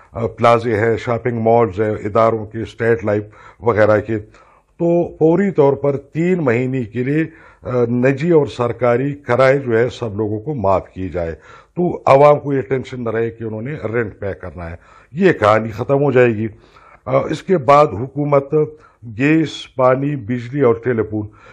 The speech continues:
ये सर्विसेज तीन महीने के लिए मुफ्त फराहम करें। तो ये जो है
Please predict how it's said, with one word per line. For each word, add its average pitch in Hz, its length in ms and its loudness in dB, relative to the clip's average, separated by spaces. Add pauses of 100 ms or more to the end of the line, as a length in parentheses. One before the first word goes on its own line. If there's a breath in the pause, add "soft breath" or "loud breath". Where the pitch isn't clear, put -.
(120)
ये 165 220 0
सर्विसेज 151 680 0
तीन 175 280 -4
महीने 123 360 0
के 131 160 -8
लिए 147 140 -2
मुफ्त 127 380 -2
फराहम 95 400 0
करें। 78 260 -12
तो - 880 -12
ये 185 300 2 (340)
जो 131 200 0
है 135 120 6